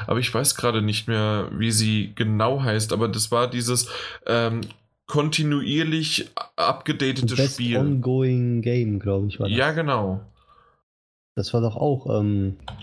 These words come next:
Speaker 2: Fortnite oder was war das?
Speaker 1: Ja.
Speaker 2: Ja, ich meine
Speaker 1: Genau.
Speaker 2: Fortnite.
Speaker 1: Es war Fortnite und, ähm, da, da war ja noch Overwatch dabei oder auch pub G und so weiter und No Man's Sky. Und ich hätte es
Speaker 2: pub G war
Speaker 1: tatsächlich
Speaker 2: nicht dabei.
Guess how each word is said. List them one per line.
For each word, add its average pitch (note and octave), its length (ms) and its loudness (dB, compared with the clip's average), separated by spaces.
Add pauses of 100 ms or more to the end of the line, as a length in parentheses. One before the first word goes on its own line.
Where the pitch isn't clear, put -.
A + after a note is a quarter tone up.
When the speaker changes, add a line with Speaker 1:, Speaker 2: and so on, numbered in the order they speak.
(720)
Speaker 2:
Fortnite A3+ 500 -2
oder B2 120 4
was G#2 160 0
war G2+ 80 2
das? - 400 -2 (1080)
Speaker 1:
Ja. A#2+ 140 2 (140)
Speaker 2:
Ja, D3 280 2 (340)
ich A2+ 140 -4
meine C#3 160 2
Speaker 1:
Genau. - 100 -6
Speaker 2:
Fortnite. G2 540 -2
Speaker 1:
Es A#2 180 0
war C3 260 0
Fortnite F3 680 -2 (220)
und, C3 540 0
ähm, B2 440 0 (420)
da, C3 180 2
da B2 220 0
war C3 100 2
ja D3 140 2
noch C3 220 -2
Overwatch C3+ 600 0
dabei B2 420 2
oder G#2+ 160 2
auch G#2+ 140 -2
pub A2 200 -2
G B2+ 240 2
und C#3+ 200 0
so C3+ 120 0
weiter B2+ 460 0
und C#3 220 0
No B2+ 160 2
Man's A#2 280 2
Sky. C3 480 0 (300)
Und C3 100 -4
ich B2+ 120 2
hätte F3 140 0
es G3+ 40 0
Speaker 2:
pub - 20 -
G A#2 80 4
war D3 80 2
Speaker 1:
tatsächlich F#3+ 280 0
Speaker 2:
nicht - 0 -
dabei. G2 340 2